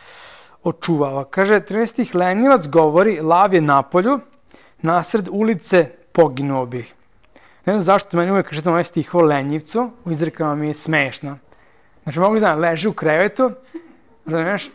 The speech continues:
i treba da ode napolje da radi nešto, pošto mora da se hrani, ali ga mrzi, znaš, to je lenja osoba. I uglavnom kao, „Pa zašto nećeš?”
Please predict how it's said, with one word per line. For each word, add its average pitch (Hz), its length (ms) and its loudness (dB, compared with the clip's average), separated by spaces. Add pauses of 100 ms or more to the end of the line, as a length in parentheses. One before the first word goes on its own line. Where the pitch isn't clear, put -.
(120)
i - 40 -12
treba 226 300 4
da 190 120 4
ode 202 160 4
napolje 170 300 2
da 147 100 -4
radi 147 360 2
nešto, 131 340 -10
pošto 151 420 -8 (240)
mora 165 280 -2
da 143 100 -4
se 156 140 -12
hrani, 151 540 2 (560)
ali 156 240 -4
ga 151 100 -4
mrzi, 160 540 0 (120)
znaš, 151 180 -10
to - 140 -10
je 143 60 -4
lenja 143 300 0
osoba. 139 420 0 (840)
I 151 80 -2
uglavnom 165 380 4
kao, 180 340 6 (520)
„Pa 156 100 -8
zašto 214 340 2
nećeš?” 160 480 -2